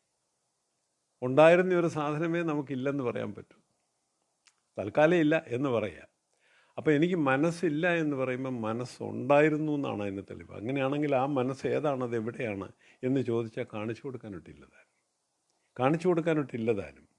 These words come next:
ഇവിടെ ഇത്, ഇത് മാത്രമല്ല, നമ്മുടെ സംസാരത്തിൽ നമ്മൾ സ്ഥിരം ഇത് ചെയ്യുന്ന കാര്യങ്ങളാണ്.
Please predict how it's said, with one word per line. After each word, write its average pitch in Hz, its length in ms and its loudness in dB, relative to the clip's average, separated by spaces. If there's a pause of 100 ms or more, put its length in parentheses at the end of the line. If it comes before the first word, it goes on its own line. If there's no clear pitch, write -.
(1500)
ഇവിടെ 151 560 6
ഇത്, 143 180 -6
ഇത് 165 220 -4
മാത്രമല്ല, 160 500 0
നമ്മുടെ 127 300 -2
സംസാരത്തിൽ 160 640 -2
നമ്മൾ 156 220 0
സ്ഥിരം 170 340 -4
ഇത് 185 140 2
ചെയ്യുന്ന 151 440 -2
കാര്യങ്ങളാണ്. 123 580 -4